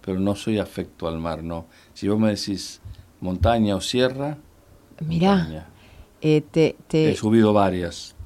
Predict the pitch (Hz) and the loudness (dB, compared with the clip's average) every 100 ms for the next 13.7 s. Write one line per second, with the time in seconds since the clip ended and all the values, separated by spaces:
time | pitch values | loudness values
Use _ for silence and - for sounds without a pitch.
0 | - _ _ _ _ - - - 220 226 | -20 _ _ _ _ -12 -4 4 6 6
1 | - 185 180 170 165 196 226 247 - - | 6 6 8 4 4 4 4 2 -4 -4
2 | 175 165 160 151 151 165 160 160 156 190 | 2 4 4 2 0 0 2 0 4 6
3 | 196 202 202 180 170 170 170 170 151 147 | 6 6 4 4 2 2 4 4 4 2
4 | - 180 180 175 214 - - 165 156 175 | 2 4 6 6 4 -4 -4 -2 2 6
5 | 180 165 156 - - - _ - - 180 | 6 6 4 -2 -12 -20 _ -16 -2 4
6 | 185 175 156 156 156 135 139 - 160 - | 6 6 6 4 4 2 0 0 0 -2
7 | - - 160 156 151 147 170 - 92 101 | -14 -6 -2 0 2 4 2 2 0 0
8 | 123 90 85 90 135 240 240 214 190 208 | -2 -6 0 6 12 12 12 12 12 12
9 | 220 170 156 156 160 165 202 - 185 175 | 12 8 4 4 2 4 0 2 0 2
10 | 175 170 190 196 190 202 208 - - 160 | 2 4 4 6 6 4 2 -6 -6 0
11 | 170 165 175 170 151 139 139 - 190 - | 4 6 6 4 2 -2 -6 -8 -8 -8
12 | - 240 - - - 117 98 98 165 185 | 4 4 4 -4 4 8 8 8 8 10
13 | 180 123 147 127 104 156 | 10 10 10 10 8 4